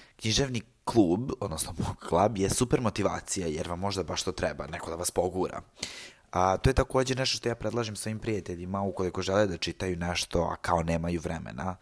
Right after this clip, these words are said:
Znate te ljudi, imate ih sigurno u svom okruženju, te ljudi koji baš, baš bi voleli da čitaju, ali nekako nemaju vremena, posao, porodica i tako dalje. A,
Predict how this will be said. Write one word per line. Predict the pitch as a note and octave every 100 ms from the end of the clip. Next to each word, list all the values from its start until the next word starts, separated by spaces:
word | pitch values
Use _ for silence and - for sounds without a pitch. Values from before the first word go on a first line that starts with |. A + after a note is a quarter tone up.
| - - - -
Znate | F2 F#2 F2+ -
te | -
ljudi, | E2 F#2 D#2+
imate | D#2+ D#2
ih | -
sigurno | - F2 E2 C2+
u |
svom | - D#2
okruženju, | C#2+ D#2+ D#2+ D#2 D#2+ F#2 F2 D#2+ - - - - -
te | F2
ljudi | F2 F2
koji | F2
baš, | D#2+ F#2 F#2+ - - _
baš | - C3+ -
bi | G2
voleli | F2 F#2+ A2+ A#2 E2+
da |
čitaju, | F2 - - D3 B2
ali | G2+
nekako | F#2+ B2 D3+ - -
nemaju | E2+ F#2 G#2+ G#2+
vremena, | F2 F#2 G2+ F2 D#2+
posao, | - - - - F#2+ F#2 F2+
porodica | - F2 E2+ F2 - - D#2+ D#2+
i |
tako | E2 -
dalje. | D#2+ - - _ _ _ _ _ _ _ _ - - - - - - - - -
A, | G2+ G2+ G2+